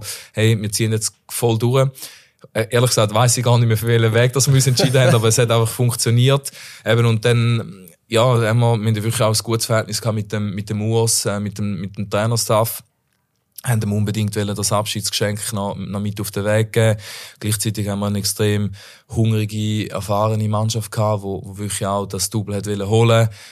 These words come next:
Und, ähm, ja, dann noch dazu an die, die Ansprache von Bernie vorm Spiel, wo extrem emotional war. Also wir sind irgendwie wie, äh, auf den Platz und haben gewusst, so, heute kann nichts mehr passieren, ausser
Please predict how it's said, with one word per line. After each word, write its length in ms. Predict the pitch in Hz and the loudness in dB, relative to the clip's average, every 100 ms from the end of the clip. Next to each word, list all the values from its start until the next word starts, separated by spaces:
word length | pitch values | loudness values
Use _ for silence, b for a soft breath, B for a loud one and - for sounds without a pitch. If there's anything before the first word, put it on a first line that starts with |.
| B - | B -8
Und, 340 | 101 101 98 101 | -4 -2 -2 0
ähm, 420 | 101 98 98 98 | 0 0 -4 -6
ja, 320 | - 98 110 107 | -4 2 2 4
dann 160 | 107 | 2
noch 160 | 107 104 | 0 -2
dazu 340 | - - 117 | -4 0 4
an 320 | 113 110 110 | 4 4 2
die, 240 | 107 107 104 | 2 0 0
die 160 | 110 | 0
Ansprache 380 | 104 117 113 110 | 2 2 0 -2
von 160 | 117 104 | -2 0
Bernie 260 | 107 113 | 0 0
vorm 240 | 107 110 110 | 0 0 0
Spiel, 340 | - 110 107 | -2 -4 -4
wo 80 | 104 | -2
extrem 320 | 104 113 110 | -2 -2 -2
emotional 600 | 107 110 107 104 104 113 | 0 -2 -2 -2 -2 -2
war. 0 | |
Also 500 | - - 98 98 104 | -2 -4 -4 -6 -6
wir 80 | 101 | -4
sind 160 | 107 104 | -4 -4
irgendwie 300 | 104 98 98 | -4 -6 -6
wie, 300 | 104 104 98 | -6 -6 -8
äh, 120 | - - 55 62 62 _ - | -12 -20 -20 -20 -20 _ -16
auf 120 | - | -10
den 160 | 95 | -6
Platz 300 | 98 92 - | -2 -2 -2
und 60 | 101 | -6
haben 80 | 92 | -6
gewusst, 300 | 95 92 - | -8 -6 -6
so, 160 | 90 | -6
heute 300 | 92 95 98 - | -8 -10 -10 -8
kann 300 | 92 90 87 - | -6 -6 -8 -8
nichts 180 | 98 | -8
mehr 100 | 98 | -8
passieren, 560 | 95 104 - 98 98 95 | -8 -6 -6 -6 -6 -6
ausser 280 | 98 - | -6 -8